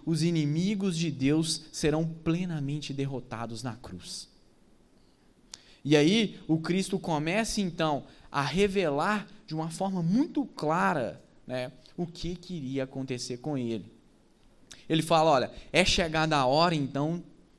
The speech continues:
de eu ser preso. É chegada a hora de eu padecer, do meu corpo ser moído, do meu sangue ser derramado, para que todos vocês possam ter vida.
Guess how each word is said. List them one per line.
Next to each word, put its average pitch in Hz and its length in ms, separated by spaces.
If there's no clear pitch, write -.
de 123 80
eu 120 60
ser 123 280
preso. 110 440
É 160 120
chegada 175 460
a 147 100
hora 180 460
de 151 140
eu 175 100
padecer, 156 1040
do 151 80
meu 165 220
corpo 226 540
ser 196 340
moído, 190 680
do 185 120
meu 185 180
sangue 240 540
ser 202 300
derramado, 180 880
para 156 140
que 165 160
todos 196 520
vocês 147 480
possam 139 400
ter 131 240
vida. 110 460